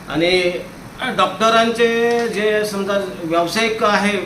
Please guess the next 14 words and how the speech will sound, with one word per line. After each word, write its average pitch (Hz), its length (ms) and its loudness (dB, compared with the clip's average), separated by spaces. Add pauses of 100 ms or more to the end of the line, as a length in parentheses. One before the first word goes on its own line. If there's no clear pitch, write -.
विकास, 165 420 0 (180)
डॉक्टरांचा 170 440 -4
व्यावसायिक 165 440 -2
विकास 160 320 0
आहे, 156 240 0 (420)
हे 180 420 -2 (100)
त्यासाठी 180 420 -2
मी 196 360 0 (280)
या 170 140 2
सहकार्याकडून 185 1040 0 (340)
सर्व, 170 240 -2
सगळ्यांचं 208 460 0
सहकार्य 185 440 0
घेऊन 175 260 -2